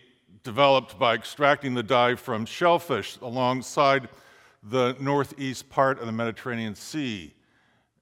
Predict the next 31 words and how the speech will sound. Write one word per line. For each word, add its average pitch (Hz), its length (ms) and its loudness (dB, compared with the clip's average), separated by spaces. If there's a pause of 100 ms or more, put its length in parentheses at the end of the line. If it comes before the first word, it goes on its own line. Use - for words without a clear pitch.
And 110 100 -14
the 127 40 -10
people 170 320 -4
of 135 80 0
Thyatira 127 640 0
had 110 240 -4
developed 117 380 -4
kind 120 160 -8
of 107 60 -6
the 101 80 -8
corner 120 520 -6
on 104 320 -8 (120)
this 101 280 -12
market. 101 480 -6
It 101 160 -14
was 107 200 -14
so 143 320 -6
rare 101 440 -4
and 101 220 -14
so 117 160 -8
expensive 101 680 -12 (320)
that 113 140 -8
only 120 220 -6
royalty 104 920 -4
and 85 400 -14
wealthy 98 340 -12
people 76 500 -18 (560)
could 90 520 -8
buy 90 420 -2 (140)
purple - 300 -12
cloth. - 800 -10